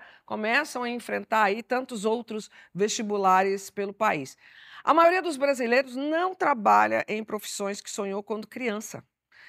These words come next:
Trabalhar com o que se identifica acaba sendo, né, que se identifica, que se deseja, acaba sendo mesmo um privilégio. Então,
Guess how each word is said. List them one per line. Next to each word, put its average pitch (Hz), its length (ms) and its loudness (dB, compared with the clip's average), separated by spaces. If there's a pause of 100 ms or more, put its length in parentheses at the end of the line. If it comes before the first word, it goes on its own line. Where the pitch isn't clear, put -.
(180)
Trabalhar 196 440 4
com 202 180 -8
o 196 40 -10
que 202 120 -10
se - 100 -10
identifica 226 880 -4
acaba 214 320 -2
sendo, 180 800 -4 (180)
né, 220 180 -6
que - 140 -16
se - 80 -10
identifica, 190 460 -6
que - 120 -20
se - 80 -14
deseja, 190 360 -2
acaba 247 240 -4
sendo 226 260 -4
mesmo 202 340 -6
um 214 80 -8
privilégio. 208 540 -4 (260)
Então, 247 240 -4